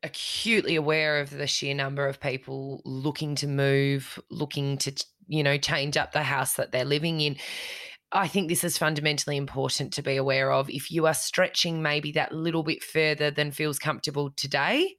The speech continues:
I think you maybe need to overlay that with how comfortable would this stretch feel if the interest rate was a little bit higher.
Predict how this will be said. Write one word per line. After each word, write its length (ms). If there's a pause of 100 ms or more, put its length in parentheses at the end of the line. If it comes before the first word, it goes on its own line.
(240)
I 80
think 280
you 60
maybe 320
need 200
to 140
overlay 440
that 260
with 240 (220)
how 320
comfortable 600
would 140
this 160
stretch 340
feel 720 (960)
if 400
the 140
interest 300
rate 160
was 140
a 40
little 200
bit 140
higher. 580